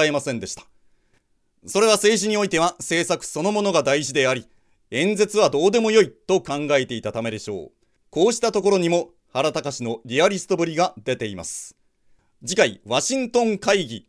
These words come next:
に続きます。YouTubeで配信中です。伊藤博文暗殺事件、韓国併合、ロシア革命とソビエトの成立など、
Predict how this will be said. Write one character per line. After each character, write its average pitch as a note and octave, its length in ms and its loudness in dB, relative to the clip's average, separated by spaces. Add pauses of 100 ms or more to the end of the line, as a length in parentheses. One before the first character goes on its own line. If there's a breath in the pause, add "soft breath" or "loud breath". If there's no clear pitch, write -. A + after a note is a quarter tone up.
に F#3+ 280 -4
続 B2+ 240 -12
き - 80 -12
ま G2 80 -8
す。 - 320 -14 (500)
YouTube A3+ 420 0
で F#3+ 220 2
配 D#3 160 -2
信 C#3 240 -6
中 A#2 200 -8
で G2+ 100 -8
す。 - 280 -12 (260)
伊 C#3+ 120 -6
藤 B3+ 260 2
博 G#3 220 6
文 C3 320 -4
暗 F#3+ 220 -4
殺 G3+ 280 -4
事 C3 140 -8
件、 G2+ 320 -8 (400)
韓 A#3+ 280 -2
国 B2 300 -4
併 D#3+ 280 2
合、 A#2+ 420 0 (400)
ロ D#3 120 -2
シ A3+ 140 0
ア A#3+ 60 4
革 G#3+ 200 -2
命 E3+ 200 2
と F3+ 240 2
ソ F#3+ 160 0
ビ F#3 120 0
エ E3+ 60 4
ト C3+ 140 -4
の E3 120 0
成 C#3 300 -2
立 A2 480 -10
な C#3+ 300 -2
ど、 F#3 320 4